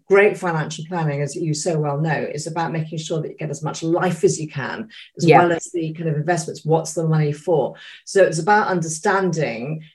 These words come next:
Speaker 1: how people approach money and what's important to them and speaking in their language.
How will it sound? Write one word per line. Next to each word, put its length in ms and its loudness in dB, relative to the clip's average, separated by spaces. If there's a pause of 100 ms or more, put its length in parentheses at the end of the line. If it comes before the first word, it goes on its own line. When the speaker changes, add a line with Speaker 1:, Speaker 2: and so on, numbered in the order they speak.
(180)
Speaker 1:
how 320 4
people 320 0
approach 460 -4
money 460 -6 (400)
and 240 0
what's 380 4
important 580 -4
to 120 -10
them 400 -4
and 100 -6
speaking 500 0
in 120 -4
their 160 -2
language. 720 -2